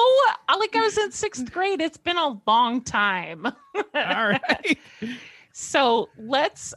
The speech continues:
Speaker 1: uh, Kevin, do you wanna give us a quick summary for Cat's Eye?
Speaker 2: Sh-, sure. Uh, so Robert, we started out with Cat's Eye, which is an anthology. It's a Stephen King anthology based off of, uh, his Night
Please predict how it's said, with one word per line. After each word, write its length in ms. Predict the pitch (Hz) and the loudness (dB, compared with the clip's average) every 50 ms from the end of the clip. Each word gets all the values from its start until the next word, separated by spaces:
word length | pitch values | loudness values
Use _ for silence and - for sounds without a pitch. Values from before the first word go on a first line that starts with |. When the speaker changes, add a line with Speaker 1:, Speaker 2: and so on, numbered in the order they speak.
| - | -2
Speaker 1:
uh, 500 | - 240 233 220 214 208 208 202 202 202 208 - | 0 2 2 4 4 4 4 2 2 2 0 0
Kevin, 380 | - 302 262 277 262 269 226 220 | 0 2 2 2 2 2 2 2
do 80 | 220 | 2
you 60 | 226 208 | 2 4
wanna 180 | 208 208 214 | 4 4 4
give 160 | 226 240 220 247 | 2 0 0 -2
us 140 | 240 - | -2 -2
a 60 | 226 220 | -4 -4
quick 280 | - - 240 226 - | -2 -2 -4 -4 -4
summary 500 | - - - 208 185 190 208 220 233 269 | -8 -6 -2 0 0 2 2 2 0 0
for 200 | 240 - 208 190 | 0 -2 -4 -6
Cat's 500 | - - - - 175 160 214 - - - | -4 -4 -2 0 0 0 -2 -4 -2 0
Eye? 300 | 269 240 254 277 320 370 - - - - - - - _ _ _ _ _ - | 2 2 2 2 0 -2 -6 -10 -16 -20 -20 -20 -20 _ _ _ _ _ -10
Speaker 2:
Sh-, 440 | - - - - - - 220 185 190 | -6 -4 -4 -4 -4 -4 -6 -6 -4
sure. 400 | - - 277 247 190 151 - - | 0 4 4 6 6 4 4 2
Uh, 460 | 143 147 151 151 147 147 151 151 156 165 156 | 4 4 6 6 6 6 4 2 0 -2 -2
so 120 | - 202 | 0 0
Robert, 360 | 185 180 208 220 226 240 226 202 | 2 4 4 4 4 2 0 0
we 100 | 202 185 | -2 -2
started 280 | - 220 220 208 208 202 | 0 0 0 2 2 4
out 200 | 196 196 175 151 | 2 2 2 0
with 160 | 160 - - | -4 -4 -4
Cat's 320 | - 196 185 190 180 - | 0 2 2 2 2 2
Eye, 260 | 180 160 156 160 165 | 2 2 4 4 4
which 260 | 156 151 139 - - - | 2 2 0 -2 -4 -2
is 240 | - 147 135 131 123 | 0 2 2 2 2
an 80 | 123 123 | 2 2
anthology. 760 | 120 117 123 - - 185 196 190 165 139 123 147 165 190 - - 131 - | 2 2 0 2 2 2 4 4 2 2 0 0 -2 -2 -2 -6 -6 -8
It's 160 | 127 - - | -6 -6 -6
a 60 | 107 | -8
Stephen 500 | - - - - 202 214 208 208 196 180 | -8 -10 -4 0 0 2 2 2 2 0
King 400 | 160 - - - 208 202 190 170 | -2 -2 -2 0 0 2 2 2
anthology 760 | 151 147 139 - 131 127 123 123 123 120 123 120 139 160 170 | 2 2 0 0 0 0 0 0 0 -2 -2 -2 -2 -4 -4
based 360 | 156 - 139 135 131 - - 135 | -4 -2 -2 -2 -2 -2 -2 -2
off 200 | 127 120 - - | -2 -2 0 0
of, 720 | 131 123 120 120 117 117 117 117 113 110 110 110 104 107 - | 0 2 2 2 2 2 2 2 2 2 0 -2 -2 -4 -4
uh, 240 | - 104 101 101 98 | -2 0 0 0 -2
his 340 | 101 113 107 104 98 98 | -2 -2 -2 -2 -4 -4
Night 440 | 101 104 104 104 113 120 151 180 - | -4 -2 0 0 2 2 0 0 -2